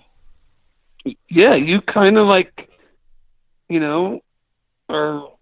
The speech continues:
are acquaintances with their new, uh, head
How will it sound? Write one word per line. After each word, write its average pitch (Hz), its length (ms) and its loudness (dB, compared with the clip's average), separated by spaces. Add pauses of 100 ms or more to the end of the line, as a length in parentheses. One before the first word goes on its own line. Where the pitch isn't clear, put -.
(160)
are 147 240 -2 (840)
acquaintances 180 840 0
with 160 220 -2
their 160 180 4
new, 160 400 4
uh, 147 320 2
head 165 280 -4